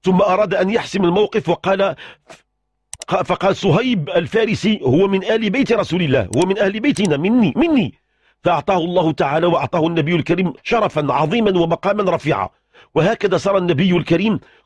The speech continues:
كلما وجد ضعفاء، وجد أرامل، وجد مستضعفين في الأرض، يرحمهم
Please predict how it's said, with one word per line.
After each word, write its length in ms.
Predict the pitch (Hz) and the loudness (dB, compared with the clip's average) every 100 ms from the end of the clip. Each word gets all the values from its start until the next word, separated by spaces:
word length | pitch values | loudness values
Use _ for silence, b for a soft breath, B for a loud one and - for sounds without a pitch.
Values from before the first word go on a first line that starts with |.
| - | -2
كلما 540 | 285 254 190 160 147 _ _ _ _ _ _ _ 123 | 0 2 0 0 -2 _ _ _ _ _ _ _ 0
وجد 300 | 156 147 165 | 0 2 0
ضعفاء، 640 | 143 151 131 190 190 - b b b 127 | 0 0 0 0 -2 -2 b b b -2
وجد 280 | 156 170 | 0 2
أرامل، 640 | 160 160 165 196 185 143 101 135 | 0 0 0 0 0 -2 -2 0
وجد 520 | 156 135 147 156 123 B B - | 2 2 2 0 -2 B B -14
مستضعفين 840 | 160 165 160 - 165 139 - 196 | -12 -4 -4 -2 0 -2 -2 -2
في 100 | 180 | 0
الأرض، 320 | 156 202 180 - B B | 0 0 -2 -6 B B
يرحمهم 760 | 156 135 190 208 147 202 175 | -2 0 -2 2 4 2 0